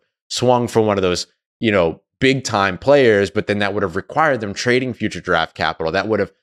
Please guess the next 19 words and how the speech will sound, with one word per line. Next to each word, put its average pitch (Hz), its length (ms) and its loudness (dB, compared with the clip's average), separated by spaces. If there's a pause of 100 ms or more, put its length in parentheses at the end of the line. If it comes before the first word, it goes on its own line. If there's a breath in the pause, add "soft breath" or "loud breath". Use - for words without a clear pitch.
(160)
come 175 300 0
with 156 140 2
the 107 100 2
risk 95 360 0
of 78 120 -4
being 87 280 -2
in 85 100 -4
a, 80 100 -4
a, 90 240 -4
you 92 160 -4
know, 80 80 2
a 82 60 0
complete 95 520 -4
bust 78 380 -2
and 90 140 -6
things 92 240 -8
like 78 200 -6
that. 82 260 -2
So 82 240 -2